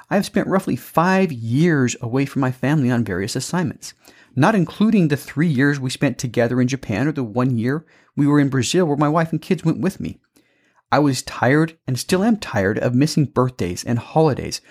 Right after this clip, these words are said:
with my wife and kids. My big burning why was to never miss another important event with my family. And I knew I couldn't do that if I stayed in the Marine Corps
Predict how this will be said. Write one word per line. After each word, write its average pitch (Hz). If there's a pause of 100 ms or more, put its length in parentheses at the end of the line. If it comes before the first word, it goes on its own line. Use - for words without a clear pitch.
(220)
with 131
my 127
wife 110
and 110
kids. - (760)
My 139
big 160
burning 143
why 95
was 127
to -
never 127
miss 117
another 117
important 123
event 98
with 110
my 110
family. 139 (500)
And 151
I 160
knew 175
I 180
couldn't 180
do 208
that 175
if -
I 180
stayed 147
in 165
the 156
Marine 143
Corps 135